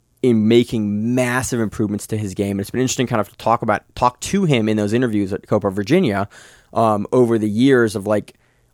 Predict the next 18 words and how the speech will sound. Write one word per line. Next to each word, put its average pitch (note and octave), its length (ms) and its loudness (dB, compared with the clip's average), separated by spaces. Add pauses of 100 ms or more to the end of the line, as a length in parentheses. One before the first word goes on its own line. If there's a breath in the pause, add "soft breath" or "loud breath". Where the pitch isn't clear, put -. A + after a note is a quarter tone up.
(120)
one C3 360 2
day A#2+ 240 4
he, A2+ 160 -2
one, D3 360 2
one D3+ 280 0
of E3 40 -4
the D#3 80 0
events A#2 220 -2
he B2+ 60 -2
won, A2 180 2
he A2+ 120 -4
was G2 180 -2
just A#2+ 440 -2
working A2+ 280 0
his G#2+ 160 -6
leg F#2+ 200 -4
lock F2 200 -10
game - 260 -14